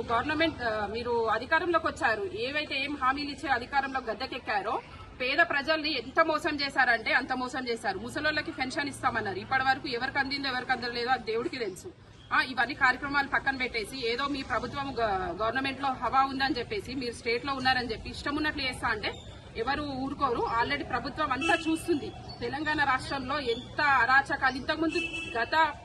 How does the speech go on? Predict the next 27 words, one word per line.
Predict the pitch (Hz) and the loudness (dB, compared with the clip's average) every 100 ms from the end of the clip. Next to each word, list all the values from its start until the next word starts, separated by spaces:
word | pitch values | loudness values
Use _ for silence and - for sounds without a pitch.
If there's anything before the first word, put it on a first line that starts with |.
| - | 0
పదేళ్ల, | 240 277 320 330 320 - - - - | 0 0 4 6 4 -2 -16 -12 -4
ఆ, | 233 233 214 - | 0 0 -2 -4
కేసీఆర్ | 254 339 330 | -2 2 2
ప్రభుత్వం | 320 285 320 311 | 0 -2 -2 -2
ఉన్నప్పుడు | 294 302 311 311 | -2 -4 -6 -8
ఎక్కడన్నా | 247 226 262 311 339 | -6 -4 -2 2 2
పోలీస్ | 330 277 294 | 0 -6 -6
స్టేషన్లకు | 320 302 294 285 277 | -6 -4 -4 -4 -4
వెళ్ళిన | 262 247 | -4 0
దాఖలు | 233 240 277 | 0 2 0
ఉన్నాయా | 262 269 233 | 0 0 2
అండి | 202 226 | 0 -2
మహిళలు? | 233 247 269 277 - - - - | -4 -4 -2 -2 -4 -10 -14 -10
ఇప్పుడు | 262 247 | -8 -4
ఎవరిని | 247 254 339 330 | 0 4 6 6
పడితే | 320 330 | 4 6
వాళ్ళని | 320 302 294 | 4 4 0
తీసుకెళ్లి | 285 - 294 - | -4 -4 -6 -4
పోలీస్ | 277 285 | -4 -4
స్టేషన్ | - 285 285 | -4 -4 0
లో | 269 | 2
పడేయడము, | 262 254 262 254 247 247 - - - - | 4 2 0 -2 -4 -6 -10 -16 -8 0
ఆ, | - | 0
కేసులు | 320 277 277 320 | 2 -2 0 0
పెట్టడము. | 285 277 262 240 | 0 0 0 0
మీకు, | 247 254 254 | -4 -6 -10
మీకు | 240 214 240 294 240 | -10 -8 -6 -6 -8